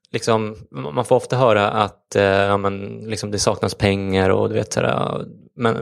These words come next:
men, men det, så, så, så, Sverige har ju aldrig varit ett så rikt land någonsin som det är nu. Så om det, om det ur ett historiskt perspektiv skulle finnas någon punkt i historien där vi skulle kunna kosta på oss att skapa sådana andningshål, så borde det vara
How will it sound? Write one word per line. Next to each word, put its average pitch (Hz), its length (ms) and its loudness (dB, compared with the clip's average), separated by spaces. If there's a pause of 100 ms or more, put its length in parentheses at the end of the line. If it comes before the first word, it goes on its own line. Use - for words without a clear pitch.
men, 117 360 0 (800)
men 127 120 0
det, 120 60 4
så, 127 260 2
så, 143 200 0
så, 113 320 4 (240)
Sverige 123 360 2
har 123 80 4
ju 127 60 4
aldrig 110 300 0
varit 104 340 2
ett 117 220 -6
så 104 260 -2
rikt 104 260 0
land 101 460 2 (120)
någonsin 113 460 0
som 107 180 -2
det 104 80 0
är 107 160 0
nu. - 220 -4
Så - 120 -2
om 110 80 -2
det, 107 220 4 (420)
om 113 160 -6
det 110 300 4
ur 117 120 2
ett 110 320 0
historiskt 131 420 0
perspektiv 107 560 0
skulle 110 240 -4
finnas 101 300 0 (360)
någon 123 520 2 (720)
punkt 104 340 2
i 104 280 2
historien 101 460 2
där 101 120 4
vi 104 80 2
skulle 117 300 2
kunna 151 220 0
kosta 123 260 0
på 104 180 2
oss 95 220 0
att 110 300 -2
skapa 113 260 0
sådana 104 200 0
andningshål, 101 340 -4
så 107 100 -8
borde 101 200 -4
det 101 60 2
vara 98 240 2